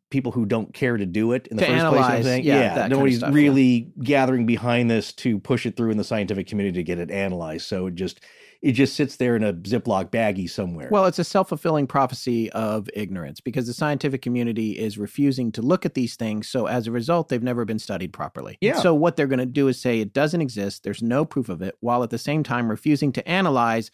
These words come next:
Speaker 2: any possible proof that's been produced for analysis.
Speaker 1: I talked about Mark Evans, Doctor Mark Evans up in the Himalayas in, in the National Geographic documentary, I believe, where they took D N A from a, a high altitude pool where there shouldn't be any type of ape creatures.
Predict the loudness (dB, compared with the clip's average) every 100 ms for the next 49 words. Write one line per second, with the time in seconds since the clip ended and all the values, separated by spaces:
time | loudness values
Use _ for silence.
0 | -20 -4 0 2 2 0 -4 2 2 4
1 | 0 0 0 0 0 -4 -2 -2 -2 0
2 | 2 0 0 -4 -2 -2 -4 -10 -18 -16
3 | -2 0 0 -2 0 0 2 2 2 0
4 | 0 -2 -4 -2 0 -2 0 -2 -2 -4
5 | -4 -4 -2 -2 -2 -2 -2 -2 -2 -4
6 | -4 -2 -2 -2 -4 -4 -4 -6 -4 -4
7 | -2 -4 -4 -4 -4 -4 -4 -2 -2 -4
8 | -6 -4 0 2 2 0 -2 0 0 -2
9 | -4 -8 -2 -2 0 0 -2 -2 -4 -4
10 | -6 -10 -4 0 2 0 0 -2 -2 -6
11 | -6 -6 -6 0 2 2 2 0 0 0
12 | 0 2 2 4 2 0 0 0 0 -2
13 | 0 -2 0 0 0 2 0 -2